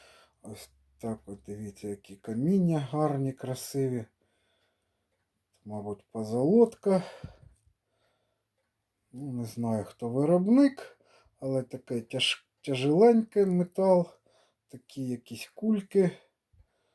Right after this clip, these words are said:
Може, камінь, може... Ну, це не перлини, а може, і перлини хто. Та ні, вряд, навряд чи. Так, сфоться давай. О, дивіться. Ну, гарний такий браслет, красивий. Ну, я гадаю,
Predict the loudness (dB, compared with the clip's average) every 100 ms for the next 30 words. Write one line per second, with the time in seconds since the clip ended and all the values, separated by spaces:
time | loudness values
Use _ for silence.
0 | _ _ -16 -12 -8 -8 -8 0 2 4
1 | 2 2 0 -2 -4 -6 -10 -18 _ _
2 | _ _ _ -20 _ -14 -8 -2 0 0
3 | -2 -2 0 2 2 0 -2 -6 -18 -20
4 | -20 -18 -12 -10 -10 -12 -12 -12 -8 -8
5 | -10 -16 -20 _ -20 -18 -14 -12 -12 -10
6 | -10 -10 -10 -8 -8 -10 -12 -20 _ _
7 | _ _ _ _ _ -18 -18 -18 -16 -10
8 | -10 -10 -20 -16 -14 -14 -16 _ _ -20
9 | -18 -18 -20 _ _ _ _ _ -18 -14
10 | -14 -14 -6 -2 2 4 4 4 -2 -6
11 | -12 -10 -6 -2 -2 2 6 6 4 _
12 | _ _ _ _ -12 -10 -8 0 4 6
13 | 4 4 4 4 4 0 -2 0 6 6
14 | 6